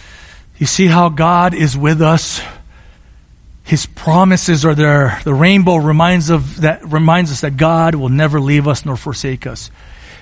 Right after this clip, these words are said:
Can you also see how that manifests? That His Spirit is within us. He's literally with you and me, Christians,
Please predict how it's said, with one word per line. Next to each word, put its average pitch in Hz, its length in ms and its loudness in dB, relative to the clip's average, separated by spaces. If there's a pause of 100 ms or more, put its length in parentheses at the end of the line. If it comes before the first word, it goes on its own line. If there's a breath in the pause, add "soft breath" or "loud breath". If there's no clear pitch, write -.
Can 196 160 0
you 202 120 2
also 220 240 2
see 220 220 0
how 190 240 2
that 185 180 0
manifests? 196 640 0
That 165 100 2
His 175 180 2
Spirit 254 720 0
is 180 180 0
within 190 380 2
us. 240 420 -2 (160 soft breath)
He's 247 280 0
literally 226 600 2
with 202 300 -2 (140 loud breath)
you 240 260 4
and 220 100 4
me, 277 180 4
Christians, 208 640 -2